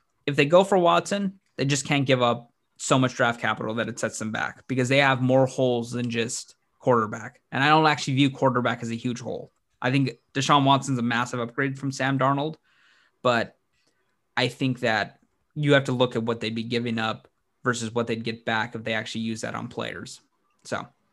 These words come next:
that's my take on that. Like Robert Saleh, I like the coaching staff he's put around him. Very young, which is what the N F L is moving towards.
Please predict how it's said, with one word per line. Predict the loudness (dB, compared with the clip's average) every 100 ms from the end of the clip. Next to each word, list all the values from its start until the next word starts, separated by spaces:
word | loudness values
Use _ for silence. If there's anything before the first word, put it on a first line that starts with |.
| _ _ 0
that's | 2 4
my | 2
take | 2 0
on | -2
that. | -4 -12 -18 -20 _ -10 2
Like | 2 6
Robert | 4 4 2
Saleh, | 2 4 4
I | 2
like | 0 -2
the |
coaching | -4 -4 -4
staff | -4 -4
he's | -6
put | -8 -6
around | -4 -4
him. | -2
Very | -2 0
young, | 0 0 -2 -4 -10 _ _ _
which | -12 -8
is | -10 -6
what | -8
the | -4 -4
N |
F | -4
L | -6
is | -4
moving | -4 -4
towards. | -4 -2 -2 -6 -16